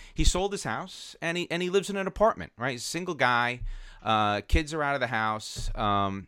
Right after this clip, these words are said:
you know, so he got himself an apartment, got rid of the, um, the, the house and, and the shackles of, of, of that by downsizing, right? So I think it's maybe we talk a little bit and drill into the alternatives to a reverse mortgage because,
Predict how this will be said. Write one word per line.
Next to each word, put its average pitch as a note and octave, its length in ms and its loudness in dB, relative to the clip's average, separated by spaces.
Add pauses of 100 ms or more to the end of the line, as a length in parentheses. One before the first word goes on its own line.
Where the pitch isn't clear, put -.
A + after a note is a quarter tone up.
you C#3+ 80 -2
know, A#2 160 0
so - 160 -2
he D#3 60 2
got E3+ 180 0
himself D#3+ 320 -4
an E3+ 80 -4
apartment, G3 420 -6
got A#2 280 2
rid F#3+ 200 4
of E3+ 340 0 (440)
the, C3+ 480 -2 (280)
um, A#2 720 -8 (140)
the, F2 180 -10
the A#2 160 0
house D#3 600 2
and, B2+ 220 -2
and B2+ 140 -2
the A#2 40 0
shackles C#3+ 640 0
of, C3 340 2
of, C3+ 220 -4 (180)
of A#2+ 160 -4
that C3+ 300 2
by C3+ 140 4
downsizing, B2+ 680 0
right? B2 160 2
So - 220 -2
I D#3+ 80 2
think D4 220 -4
it's - 200 -2
maybe E3 220 0
we D3 120 0
talk D3 280 8
a A#2+ 40 2
little D#3+ 300 2
bit A#2+ 320 4
and G#2+ 100 -6
drill C#3+ 360 0
into A#2 580 -2 (400)
the B2+ 120 2
alternatives C3 760 2
to B2 140 -6
a G#2 40 0
reverse G#2 460 -2
mortgage G#2 420 -6
because, A#2 420 -2